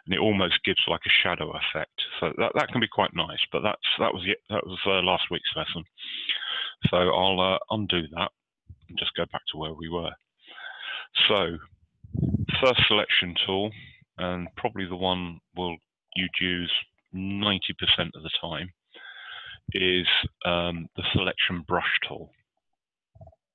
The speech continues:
And what you do is you would go over your item you want to select, and you can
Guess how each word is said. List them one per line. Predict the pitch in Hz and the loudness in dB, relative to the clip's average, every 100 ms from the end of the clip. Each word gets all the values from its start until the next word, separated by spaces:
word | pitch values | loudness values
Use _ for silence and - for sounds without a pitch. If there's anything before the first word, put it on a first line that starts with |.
| _ _ - | _ _ -2
And | 107 | 0
what | - | 2
you | 98 92 - | 0 0 2
do | 95 92 95 - | 2 0 -2 -2
is | 90 - | -2 -2
you | 92 87 | -4 -4
would | - | -2
go | 98 104 101 | 2 4 4
over | 98 | 4
your | 92 90 85 - - | 2 0 -2 -8 -2
item | 87 - 87 | 0 0 -2
you | 85 85 | -4 -4
want | 87 87 | -2 0
to | 87 | 0
select, | 87 90 85 - - - _ _ _ - - - - - - - - | 2 0 -2 -6 -10 -10 _ _ _ -20 -20 -18 -14 -10 -10 -8 -2
and | 92 | -2
you | |
can | - | 0